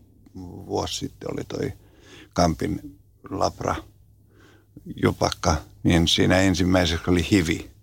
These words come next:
joka levisi, vaikka se ei leviäkään, vaikka, kun se ei pysty elämään se virus. Vaikka siitä oli jo tieto, mutta siitä media halusi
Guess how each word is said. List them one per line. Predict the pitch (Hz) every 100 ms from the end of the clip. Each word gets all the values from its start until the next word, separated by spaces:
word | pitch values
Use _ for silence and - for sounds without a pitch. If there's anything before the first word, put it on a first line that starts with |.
| _ _
joka | 85 - 85
levisi, | 85 95 - - - - - - _ - - - _ _ - -
vaikka | 87 -
se | 87 85
ei | 85
leviäkään, | 90 87 80 - - 92 90
vaikka, | 92 - - - - -
kun | 87
se | - 85
ei | 87
pysty | 85 - 82 95 92 - -
elämään | 87 82 87
se | -
virus. | 147 - - - -
Vaikka | 131 156 98
siitä | 92 85
oli | 95
jo | 92
tieto, | - 104 85 -
mutta | 98 90 -
siitä | 104 104 -
media | 113 110 101 87
halusi | 95 92 - -